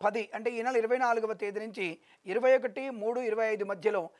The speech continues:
అద్భుతమైనటువంటి ఉద్యోగ లాభం కానీ, విదేశీయానం కానీ, విదేశాల్లో మంచి ఉద్యోగం కానీ లేదా విద్య కానీ పొందుకునే అవకాశం ఉంటుంది.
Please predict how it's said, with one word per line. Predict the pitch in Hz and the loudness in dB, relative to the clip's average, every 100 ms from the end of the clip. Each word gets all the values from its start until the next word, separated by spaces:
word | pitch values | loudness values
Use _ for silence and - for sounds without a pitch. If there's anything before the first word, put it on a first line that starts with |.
| _ - | _ -8
అద్భుతమైనటువంటి | 175 160 254 277 262 247 240 240 226 | -8 -4 -2 -2 -2 -6 -6 -6 -6
ఉద్యోగ | 220 160 196 220 | -8 -4 0 2
లాభం | 208 196 180 | 2 -2 -4
కానీ, | 185 180 185 - _ _ - | -4 -4 -4 -20 _ _ -10
విదేశీయానం | 180 269 269 254 226 214 202 | -4 -2 -2 0 0 0 -2
కానీ, | 185 180 180 _ _ | 0 0 -2 _ _
విదేశాల్లో | 170 185 277 - 262 254 254 | -6 -2 0 2 2 2 0
మంచి | 254 233 226 240 | -2 -6 -4 -2
ఉద్యోగం | 220 - - 180 175 220 247 233 | -2 -4 -16 -14 -2 2 2 2
కానీ | 233 240 277 | 0 0 0
లేదా | 233 220 | -2 -2
విద్య | 190 196 | -4 0
కానీ | 220 202 185 170 _ _ 208 | 2 2 -2 -8 _ _ -8
పొందుకునే | 226 240 254 | -6 -4 -4
అవకాశం | 214 208 208 - | -4 -2 -4 -4
ఉంటుంది. | 214 220 247 403 | -8 -8 -8 -10